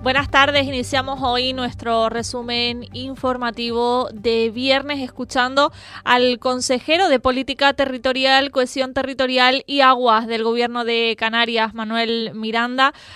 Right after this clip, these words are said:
Ha estado con nosotros esta mañana aquí en Radio Sintonía y ha advertido acerca del control de la Unión Europea, quien puede establecer sanciones a la comunidad autónoma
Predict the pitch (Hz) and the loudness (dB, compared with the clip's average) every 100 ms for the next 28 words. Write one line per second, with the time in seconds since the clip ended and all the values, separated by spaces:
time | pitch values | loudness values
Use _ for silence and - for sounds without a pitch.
0 | - 233 254 226 220 233 220 220 214 233 | -6 -4 -2 -2 -2 -2 -2 -4 -6 -6
1 | 226 - 233 220 220 220 254 240 233 226 | -6 -6 -6 -4 -4 -2 -4 -2 -4 -4
2 | 220 247 247 269 277 285 285 285 294 302 | -4 -2 0 -2 -4 0 0 0 0 0
3 | - 277 285 302 339 330 330 311 262 - | 0 0 2 2 0 -2 -2 2 2 0
4 | - - - 233 285 254 320 320 294 254 | -8 -10 -2 -2 0 -2 0 2 0 0
5 | 277 277 277 330 349 320 277 269 277 294 | -2 -2 -2 0 2 0 0 -2 -4 -2
6 | 302 269 247 247 254 349 - 220 208 208 | 0 0 2 2 2 0 -8 -12 -10 -4
7 | 240 254 240 226 220 - 311 330 240 - | -2 -2 -2 -2 -2 0 0 0 -6 -2
8 | 240 240 294 240 214 196 202 208 208 214 | -2 -2 -2 -2 -2 -4 -8 -6 -2 0
9 | 233 233 240 240 262 | 0 0 -4 -2 -2